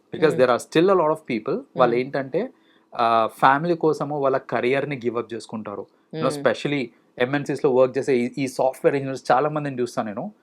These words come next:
Speaker 1: ఇప్పుడు చూడండి, బేసిక్ లెవెల్‌లో చూసుకుంటే, ఫీమేల్ ఇంకా మేల్ రేషియో చూసుకుంటే, ఎంప్లాయీస్ రేషియో చూసుకుంటే,
Speaker 2: మ్మ్.
Speaker 1: ఎంత కాదన్నా ఒక థర్టీ ఫార్టీ పర్సెంట్ ఫీమేల్ ఉంటారు.
Speaker 2: మ్మ్.
Speaker 1: మీరు టాప్ లెవెల్‌కి వెళ్తా ఉంటే మీకు ఫీమేల్ కనపడరు,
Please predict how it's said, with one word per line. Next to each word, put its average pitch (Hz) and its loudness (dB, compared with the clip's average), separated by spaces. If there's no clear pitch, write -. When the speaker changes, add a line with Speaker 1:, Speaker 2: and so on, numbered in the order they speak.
Speaker 1:
ఇప్పుడు 156 4
చూడండి, 180 0
బేసిక్ 220 6
లెవెల్‌లో 214 6
చూసుకుంటే, 170 0
ఫీమేల్ 196 2
ఇంకా 165 2
మేల్ 165 2
రేషియో 151 4
చూసుకుంటే, 123 -2
ఎంప్లాయీస్ 139 2
రేషియో 131 0
చూసుకుంటే, 123 -2
Speaker 2:
మ్మ్. 170 -8
Speaker 1:
ఎంత 156 -2
కాదన్నా 185 2
ఒక 180 -2
థర్టీ 156 -2
ఫార్టీ 156 0
పర్సెంట్ 208 -2
ఫీమేల్ 160 -2
ఉంటారు. 120 -6
Speaker 2:
మ్మ్. 165 -10
Speaker 1:
మీరు 214 0
టాప్ 190 6
లెవెల్‌కి 226 4
వెళ్తా 175 6
ఉంటే 175 -2
మీకు 165 -4
ఫీమేల్ 196 2
కనపడరు, 156 0